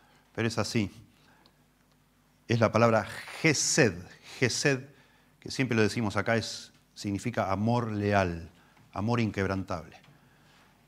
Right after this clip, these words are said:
Y más que la piedad, deberíamos traducir acá la lealtad vuestra, o el amor leal de ustedes, el amor constante.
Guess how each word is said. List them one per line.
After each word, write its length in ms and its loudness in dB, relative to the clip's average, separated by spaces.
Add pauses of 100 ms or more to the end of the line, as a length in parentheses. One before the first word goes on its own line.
Y 140 -4
más 180 6
que 140 6
la 160 10
piedad, 720 10 (100)
deberíamos 480 2
traducir 380 -2
acá 260 0
la 160 0
lealtad 560 2
vuestra, 580 -6 (680)
o 100 -2
el 100 2
amor 380 6
leal 340 6
de 60 0
ustedes, 400 -2
el 80 0
amor 240 2
constante. 840 -4